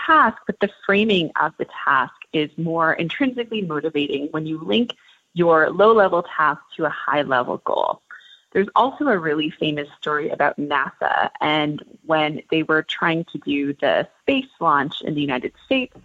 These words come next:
someone was interviewing all the employees, and they went up to the person who was sweeping the floors, and they said, "Okay, what's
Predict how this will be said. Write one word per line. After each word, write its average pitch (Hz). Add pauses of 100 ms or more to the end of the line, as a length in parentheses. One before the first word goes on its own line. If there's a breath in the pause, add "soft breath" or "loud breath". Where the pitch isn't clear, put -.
(540 soft breath)
someone 277
was 220
interviewing 185
all 156
the 156
employees, 170
and 165
they 160
went 196
up 226
to 208
the 170
person 170
who 170
was 151 (140)
sweeping 147
the -
floors, 175
and 160
they 156
said, -
"Okay, -
what's -